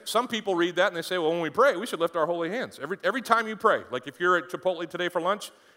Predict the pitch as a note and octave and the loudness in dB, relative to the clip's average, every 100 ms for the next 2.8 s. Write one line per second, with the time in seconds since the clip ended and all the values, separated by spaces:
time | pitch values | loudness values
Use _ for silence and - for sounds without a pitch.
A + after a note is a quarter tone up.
0 | _ B2 C3 E3 D3 D3 E3 D#3+ D#3+ F3 | _ -12 -2 0 0 2 0 0 -2 0
1 | G3+ - _ _ _ A#2+ D#3+ F3+ A#3 - | -2 -4 _ _ _ -4 0 2 2 0
2 | C#3 D#3 F3 F3 F#3 G#3+ A3 | -2 0 0 -2 -2 0 0